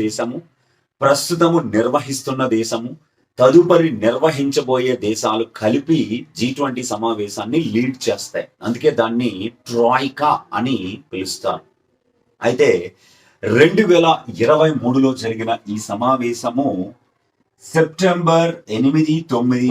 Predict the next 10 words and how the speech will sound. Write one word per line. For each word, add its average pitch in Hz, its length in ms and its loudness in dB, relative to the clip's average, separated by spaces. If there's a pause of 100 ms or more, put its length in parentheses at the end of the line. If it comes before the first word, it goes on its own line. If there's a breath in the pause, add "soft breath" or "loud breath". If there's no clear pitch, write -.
(120)
తేదీలలో 110 600 -4 (720)
జరిగింది. 87 520 -8 (1000)
సారీ, 110 300 -2 (200)
సెప్టెంబర్ 180 540 2 (180)
తొమ్మిది, 185 360 2 (120)
పది 135 220 2 (100)
తేదీలలో 120 560 -2 (400)
ఈ - 20 -8 (140)
సమావేశం 104 600 -4 (120)
జరిగింది. 85 400 -12